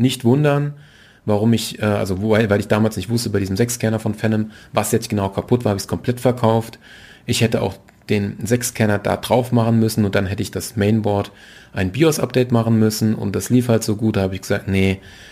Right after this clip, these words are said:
das, das, das never change running system, lass das mal lieber so.“ Genau, genau. Ja, hier nochmal mit der geilen Beleuchtung. Also Beleuchtung war,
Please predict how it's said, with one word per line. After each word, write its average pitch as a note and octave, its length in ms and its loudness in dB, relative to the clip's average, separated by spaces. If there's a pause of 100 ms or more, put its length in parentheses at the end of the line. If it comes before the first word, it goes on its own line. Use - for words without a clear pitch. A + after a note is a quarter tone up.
(340)
das, - 320 -4
das, - 220 -2 (120)
das - 360 -8
never G2 260 0
change G2 320 0
running F#2+ 260 2
system, F2+ 460 0
lass F#2 160 -4
das G2 160 0
mal F2+ 140 0
lieber F2+ 260 0
so.“ F2+ 320 0 (1600)
Genau, F2 360 0
genau. F2 480 -4 (1500)
Ja, F#2 320 2
hier G2+ 220 2
nochmal F#2 400 -2
mit G2 180 -6
der F2+ 80 -6
geilen G2+ 260 -2
Beleuchtung. F#2+ 540 -2
Also G2 100 -2
Beleuchtung G#2+ 920 2
war, F#2+ 420 -4